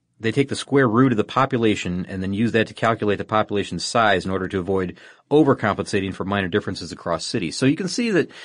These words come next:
they're being very careful about keeping everything level here, everything pretty even,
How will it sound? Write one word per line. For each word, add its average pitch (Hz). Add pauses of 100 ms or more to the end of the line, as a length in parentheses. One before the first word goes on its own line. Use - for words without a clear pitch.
(140)
they're 131
being 170
very 160
careful 160
about 110
keeping 123
everything 110 (120)
level 98
here, - (120)
everything 107
pretty 110
even, 80